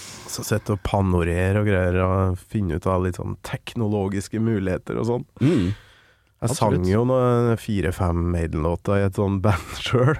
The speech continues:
Speaker 1: og
Speaker 2: Ja.
Speaker 1: alle tekstene var stort sett skrevet ned bare ved at jeg hørte på opptakskassetter. Det her var før jeg fikk tak i ordentlig greier, for det var mye tekster inni coveret.
Speaker 2: Mm.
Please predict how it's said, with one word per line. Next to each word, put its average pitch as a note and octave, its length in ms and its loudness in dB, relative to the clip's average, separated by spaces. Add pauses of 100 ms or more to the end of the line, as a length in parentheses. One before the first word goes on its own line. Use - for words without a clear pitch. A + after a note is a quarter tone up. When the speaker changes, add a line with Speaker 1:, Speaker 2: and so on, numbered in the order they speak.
Speaker 1:
og A#2+ 260 2
Speaker 2:
Ja. B2 140 4
Speaker 1:
alle A#2+ 320 2
tekstene A2+ 500 0
var G2+ 680 2 (100)
stort - 400 -6
sett F2 160 -6
skrevet F2+ 640 -2
ned E2+ 320 0 (300)
bare F#2+ 260 0
ved F#2 100 2
at F2+ 140 -2
jeg F#2 140 -2
hørte G#2+ 340 -2
på G#2+ 160 0
opptakskassetter. F#2 1000 -2
Det G#2 160 2
her G#2 120 0
var G2 140 0
før F2 320 0
jeg F2+ 100 -2
fikk F#2+ 160 -6
tak - 260 -4
i E2+ 100 -2 (500)
ordentlig F2 560 -2 (460)
greier, F#2 360 0
for A2+ 160 0
det A#2 80 0 (120)
var D#3 440 0
mye F#3 240 -2
tekster - 460 -2
inni A2+ 240 2 (640)
coveret. A2+ 500 0 (280)
Speaker 2:
Mm. C#3+ 220 2